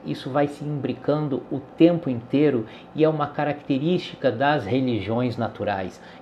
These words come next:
que a fé se manifeste dessa forma pela religiosidade, por esse cordão que está ligado com a origem, mas também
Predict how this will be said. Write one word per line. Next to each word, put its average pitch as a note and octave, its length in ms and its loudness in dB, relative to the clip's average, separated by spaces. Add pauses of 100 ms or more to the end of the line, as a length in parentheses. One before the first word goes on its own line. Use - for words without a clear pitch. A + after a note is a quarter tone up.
que A2+ 100 2
a G2 40 2
fé A#2 180 2
se A#2+ 140 -6
manifeste A2+ 500 -2
dessa G#2 240 -8
forma G#2 460 -2 (180)
pela A#2+ 240 4
religiosidade, A2 1200 0 (240)
por A2+ 140 -4
esse - 160 -4
cordão G2+ 380 -2
que G#2 80 -12
está - 160 -2
ligado F#2+ 360 0
com - 140 -6
a F2+ 40 0
origem, D#3 440 2 (300)
mas D3+ 220 0
também B2+ 420 0